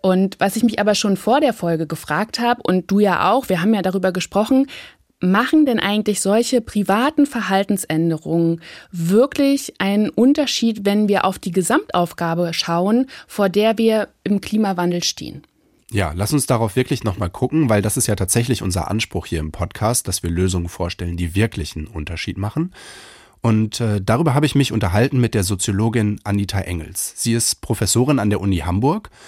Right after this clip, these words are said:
Speaker 2: und dort Sprecherin des Exzellenzclusters Klima, Klimawandel und Gesellschaft. Ihr habt sie ganz am Anfang schon mal kurz gehört. Und sie sagt eben, Wandel in der Politik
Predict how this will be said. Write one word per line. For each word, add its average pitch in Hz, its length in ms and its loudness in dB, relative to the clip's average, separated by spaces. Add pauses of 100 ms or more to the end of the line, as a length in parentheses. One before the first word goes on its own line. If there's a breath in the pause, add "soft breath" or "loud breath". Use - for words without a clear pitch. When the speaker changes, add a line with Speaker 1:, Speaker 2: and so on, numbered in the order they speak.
(260 loud breath)
Speaker 2:
und 113 400 0
dort 101 240 -2
Sprecherin 131 600 0
des 107 160 2
Exzellenzclusters 113 1400 -2
Klima, 135 460 0
Klimawandel 104 720 2
und 90 180 -4
Gesellschaft. - 720 -8 (380 loud breath)
Ihr 98 160 0
habt 95 160 -4
sie 107 160 2
ganz 98 220 0
am 90 100 0
Anfang 113 240 0
schon 123 120 -2
mal 95 100 0
kurz - 240 -6
gehört. 101 400 -4 (400 loud breath)
Und 123 80 0
sie 110 100 2
sagt 151 300 2
eben, 117 400 -2 (340 soft breath)
Wandel 170 420 2
in 139 120 2
der 107 120 0
Politik 101 760 -4